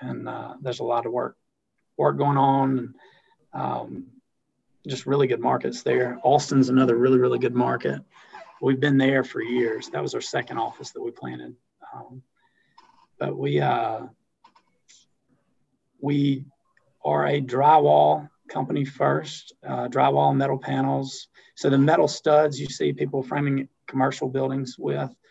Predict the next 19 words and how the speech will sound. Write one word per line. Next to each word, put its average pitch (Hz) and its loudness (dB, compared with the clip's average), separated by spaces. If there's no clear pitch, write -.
we 139 0
don't 151 2
do 151 0
any 147 0
residential, 127 -2
no 131 -2
wood. 120 -2
So 117 -10
the, 123 -10
the 123 -10
metal 139 -2
buildings, 139 -4
metal, 139 -2
metal 147 -2
studs, 143 -4
uh, 123 -6
drywall, 139 2
exterior 143 -2
finishes 139 -8